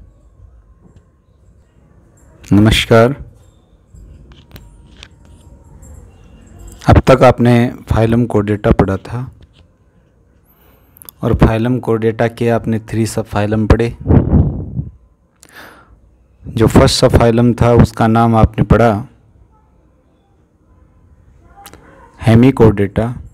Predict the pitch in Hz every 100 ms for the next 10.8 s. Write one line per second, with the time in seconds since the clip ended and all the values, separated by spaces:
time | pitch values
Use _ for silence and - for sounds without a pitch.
0 | _ _ _ _ _ _ _ _ _ _
1 | _ _ _ _ _ - 107 131 135 135
2 | 131 131 120 110 135 131 123 113 117 117
3 | 120 120 110 110 117 107 95 104 113 110
4 | 101 101 - 117 120 - _ _ _ _
5 | _ _ - 104 - 120 110 113 110 110
6 | 95 104 107 101 107 110 113 101 95 -
7 | 104 120 - _ _ _ _ _ _ _
8 | _ _ _ _ _ _ - - _ _
9 | _ _ _ - 131 139 135 127 127 131
10 | 127 123 120 131 123 - 131 131